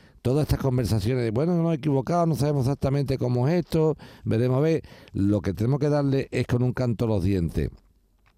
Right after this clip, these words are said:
Y dale a tu mujer una convidadita esta tarde, eh, hoy viene, le da una convidada a tu mujer,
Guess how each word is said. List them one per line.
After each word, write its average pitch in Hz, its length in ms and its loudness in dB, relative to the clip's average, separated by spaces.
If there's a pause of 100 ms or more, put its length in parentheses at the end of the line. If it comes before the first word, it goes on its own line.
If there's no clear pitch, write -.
(340)
Y 98 120 0
dale 131 180 2
a - 40 0
tu 139 120 0
mujer 123 200 2
una 127 140 0
convidadita 110 580 0
esta 98 140 -2
tarde, 117 480 0
eh, 98 260 0
hoy 101 180 2
viene, 117 280 0
le 120 100 0
da 104 100 0
una 110 120 -2
convidada 104 340 0
a - 40 -6
tu 127 120 -2
mujer, 85 320 0